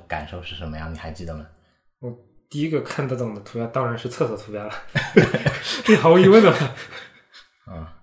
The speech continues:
Speaker 2: 肯定是想到臭味的东西。
Speaker 1: 好吧。最早在做那些图形美化工作的时候，
Speaker 2: 嗯。
Speaker 1: 一开始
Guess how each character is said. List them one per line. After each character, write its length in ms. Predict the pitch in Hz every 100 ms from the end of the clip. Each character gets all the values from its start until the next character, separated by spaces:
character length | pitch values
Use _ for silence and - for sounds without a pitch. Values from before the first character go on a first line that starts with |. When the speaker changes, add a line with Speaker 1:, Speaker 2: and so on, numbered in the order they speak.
| - _ _ - - _
Speaker 2:
肯 160 | - 120
定 80 |
是 140 | 135 143
想 180 | 117 101
到 100 | 110
臭 200 | - 151
味 140 | 151
的 80 | 131
东 120 | 113
西。 200 | 101 - - _
Speaker 1:
好 180 | - 80
吧。 180 | 82 80 _ _ _ _ _ _
最 200 | - 143
早 220 | 117 82
在 420 | 85 101 95 87 - _
做 380 | - 104 90 95
那 140 | 101
些 440 | 92 98 92 95 -
图 180 | - 101
形 160 | 98
美 160 | 101 82
化 340 | 82 101 90 - _ _ _ -
工 200 | 92 95
作 140 | 92
的 100 | 82
时 160 | - -
候， 320 | 82 76 - -
Speaker 2:
嗯。 180 | 113 107 _ _ _ _ _ _ _ _
Speaker 1:
一 80 | -
开 240 | 113 127 135
始 380 | - 80 78